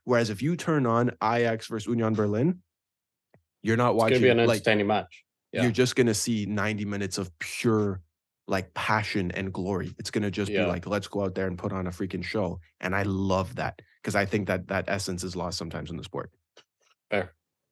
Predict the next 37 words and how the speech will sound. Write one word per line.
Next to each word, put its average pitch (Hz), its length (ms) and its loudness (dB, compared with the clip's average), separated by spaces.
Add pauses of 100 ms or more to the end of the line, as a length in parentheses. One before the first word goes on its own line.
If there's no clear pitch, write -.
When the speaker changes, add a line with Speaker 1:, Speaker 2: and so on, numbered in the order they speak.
(340)
Speaker 1:
You 82 80 -6
know 85 60 -2
what 82 60 -2
I 85 40 -2
mean? 92 200 -4 (360)
Speaker 2:
Yeah. - 240 -10 (680)
Speaker 1:
But - 80 -2
that's 95 180 0
it, 98 120 2
bro. 82 240 -4 (920)
Are 101 60 0
you 101 60 4
done? 127 300 8
Speaker 2:
Exciting 160 380 10
couple 147 280 6
few 147 200 4
months 135 240 6
of 117 100 2
football 135 320 8
ahead 101 160 4
of 87 100 0
us, 85 200 -6
eh? 123 160 -4 (120)
Speaker 1:
Yeah, 113 420 -2
man. 82 400 -6
Oh 104 180 -2
my 90 200 -4
goodness. 98 320 -4
We're 92 80 -4
about 104 200 -2
to 110 60 -4
start. 104 320 -2 (120)
We're 139 200 6
about 139 220 8
to 131 120 4
embark 110 360 2
on 101 320 -2